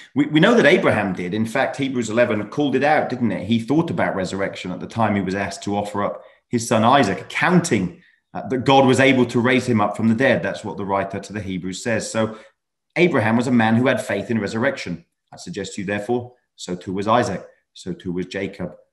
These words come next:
so too was Joseph. And so when he gives commandment concerning his bones, his thought is on the kingdom. His thought is on resurrection. His thought is on a time when many of them that sleep in the dust of the earth shall awake. And he wanted his bones to be taken back to Israel.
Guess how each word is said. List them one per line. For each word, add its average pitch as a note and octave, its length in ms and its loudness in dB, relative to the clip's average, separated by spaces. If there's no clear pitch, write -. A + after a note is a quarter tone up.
so - 260 -10
too F2+ 280 -6
was E2 160 -10
Joseph. F2+ 480 -8
And F2+ 100 -6
so A#2+ 160 -6
when D3 160 -2
he A#3+ 120 2
gives D3+ 340 -2
commandment G#2+ 640 2
concerning G2+ 500 -6
his F#2 160 -6
bones, F2 560 -4
his B2 280 -8
thought C#3 380 -2
is G#2 160 -6
on G2+ 120 -4
the G2 60 -6
kingdom. G#2 380 -2
His F#2 180 -6
thought G#2+ 300 -8
is A2 120 -6
on F#2+ 300 -2
resurrection. G2+ 800 -4
His A2+ 200 -4
thought C#3 260 2
is A#2+ 120 0
on B2 120 4
a A#2+ 100 -2
time C3 380 4
when A2+ 300 4
many B2+ 240 4
of A2 100 2
them A#2 140 4
that A2+ 140 2
sleep A2+ 340 -2
in G#2+ 100 -2
the G2+ 60 -4
dust - 340 -4
of G2 80 -6
the G2 160 -4
earth F#2 180 -4
shall G2 180 -8
awake. G2+ 360 -2
And G2+ 100 -6
he C3+ 120 2
wanted D3+ 340 -2
his C3 140 -4
bones G#2 380 -2
to - 80 -10
be G#2+ 100 -6
taken G2+ 380 -6
back F2+ 220 -4
to G2+ 100 -6
Israel. F#2 440 -4